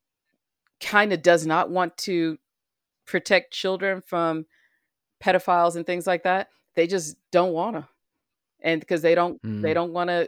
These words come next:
Speaker 1: get rid of their money. Uh, they already have a, a two point three billion dollar lawsuit, um, against them. And, you know, when they kind of got people to come up and say that they were being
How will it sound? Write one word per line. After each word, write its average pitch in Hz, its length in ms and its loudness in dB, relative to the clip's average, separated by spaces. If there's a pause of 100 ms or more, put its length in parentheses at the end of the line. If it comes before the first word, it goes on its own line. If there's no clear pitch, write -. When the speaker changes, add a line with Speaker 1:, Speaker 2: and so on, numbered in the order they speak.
(160)
Speaker 1:
get 156 180 -6
rid 175 160 -4
of 175 120 -2
their 180 160 2
money. 170 360 -6 (560)
Uh, 156 260 2
they 170 140 2
already 185 280 4
have 170 340 2
a, 156 360 0
a 151 60 -6
two 190 320 -6 (200)
point 180 400 -8
three 170 420 -4
billion 160 600 -2
dollar 160 400 -2 (280)
lawsuit, 143 840 -2 (480)
um, 147 500 0 (480)
against 156 480 -2
them. 120 300 -8 (640)
And, 156 440 -2
you 160 200 -6
know, 147 180 -2
when 151 240 -4
they 151 160 -2
kind 180 320 0
of 156 80 -6
got 156 260 2
people 156 520 -4
to 151 320 -6
come 160 320 -4
up 151 100 -8
and 147 100 -8
say 151 140 -4
that 143 180 -4
they 147 140 -4
were 143 140 -6
being 139 400 -6